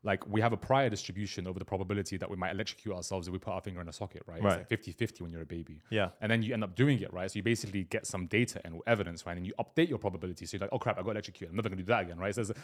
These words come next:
Speaker 2: Yeah.
Speaker 1: the probability of that particular event happening, right, is not a hundred percent. Then you update your probability distribution over it again. But sometimes if I told you that that thing there now, like, is no longer live,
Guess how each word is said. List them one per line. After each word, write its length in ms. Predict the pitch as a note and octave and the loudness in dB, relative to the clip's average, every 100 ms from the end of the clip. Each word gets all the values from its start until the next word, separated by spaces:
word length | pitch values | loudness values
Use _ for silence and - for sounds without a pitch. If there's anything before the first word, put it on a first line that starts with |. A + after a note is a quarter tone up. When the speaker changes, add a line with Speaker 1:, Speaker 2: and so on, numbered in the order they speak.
| - A#2 | 0 6
Speaker 2:
Yeah. 80 | |
Speaker 1:
the 40 | A#2 | 8
probability 480 | C#3 C3 D3 - C#3 | 10 8 6 2 -2
of 80 | B2 | 0
that 140 | G2+ | -2
particular 320 | - B2 A#2 | -2 -2 0
event 180 | G2 A#2+ | 0 4
happening, 320 | C#3 C3 F#2 | 2 2 -2
right, 160 | F2+ F#2 | -2 -2
is 80 | F#2 | -2
not 100 | F#2 | -2
a 40 | |
hundred 180 | G2 G2 | -2 -2
percent. 320 | F#2+ A2 F#2+ _ _ _ _ | -6 -6 -8 _ _ _ _
Then 120 | A2+ | 2
you 100 | G#2+ - | 2 2
update 280 | G#2+ B2+ C3+ | 4 6 6
your 120 | A2+ | 4
probability 460 | A#2+ G#2+ A#2+ B2+ F#2+ | 2 4 6 4 0
distribution 460 | F#2 G2 G2 G2+ | -4 -4 -2 -2
over 160 | F2+ F2 | -4 -4
it 20 | |
again. 200 | F2+ A2+ | -2 -2
But 120 | F2+ | -2
sometimes 580 | F#2 D#3+ D3+ B2 G2 F#2 - - _ _ | 2 2 2 2 0 -4 -10 -20 _ _
if 100 | A#2 | 4
I 120 | B2 | 4
told 280 | B2+ D#3 F#3 | 6 8 8
you 160 | A#2 G2 | 4 0
that 140 | G#2+ - | 2 2
that 200 | A#2 - | 2 0
thing 180 | A#2 | 0
there 220 | G#2 G#2 D#2+ | 4 2 2
now, 260 | D#2+ D2 D#2+ | -4 -6 -8
like, 120 | E2 | -6
is 140 | A2+ F#2+ | -4 0
no 120 | G#2+ | 2
longer 260 | G#2 G2 F2+ | 2 0 2
live, 380 | G2+ F2 D2+ | 2 2 -2